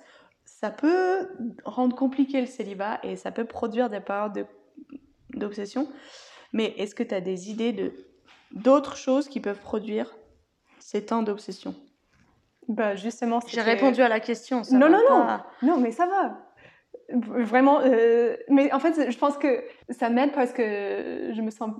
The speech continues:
Speaker 2: moins folle.
Speaker 1: Ok.
Speaker 2: Parce que j'allais dire exactement la même chose, qu'en fait, je pense que c'est plutôt les circonstances et les situations dans nos vies,
Speaker 1: Ouais.
Speaker 2: notre vie qui
Speaker 1: Déclenche.
Speaker 2: qui déclenche,
Speaker 1: Ouais.
Speaker 2: euh, ces ob-,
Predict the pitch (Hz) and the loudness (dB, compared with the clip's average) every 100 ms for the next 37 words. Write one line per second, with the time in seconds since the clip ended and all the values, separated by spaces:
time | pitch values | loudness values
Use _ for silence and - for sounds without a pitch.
0 | - 226 220 226 - 196 196 - - 220 | -8 -6 -4 -4 -4 -4 -4 -16 -12 -10
1 | - 208 202 196 196 196 196 196 208 220 | -2 -2 -2 -4 -2 -4 -4 -2 -2 0
2 | 226 202 202 233 330 311 302 294 294 330 | 0 0 -2 2 4 6 6 6 4 2
3 | 330 320 240 220 220 311 - - _ - | 0 0 -4 -4 -2 -2 -4 -20 _ -10
4 | - 285 285 226 196 196 - 190 185 254 | -2 -2 2 2 2 -4 -6 -8 -2 0
5 | 277 214 196 - 277 320 311 311 311 202 | 2 0 -2 -2 0 0 -2 -4 -4 -4
6 | 208 208 247 - 240 226 - 240 262 233 | -4 -6 -10 -2 -4 -2 -4 -2 -2 -4
7 | 208 208 196 220 247 - 214 202 - - | -4 -4 -4 -8 -8 -14 -14 -12 -14 -20
8 | _ _ 208 220 220 - 208 233 233 220 | _ _ -8 -6 -4 -6 -4 -4 -6 -8
9 | 202 196 196 190 196 214 247 - 262 247 | -8 -8 -8 -10 -8 -8 -6 -8 -10 -12
10 | _ 240 202 208 202 214 - 214 - 233 | _ -10 -10 -10 -12 -12 -14 -16 -4 -2
11 | 226 247 233 220 208 196 190 196 208 214 | 0 -2 -4 -6 -4 -2 -4 -6 -6 -6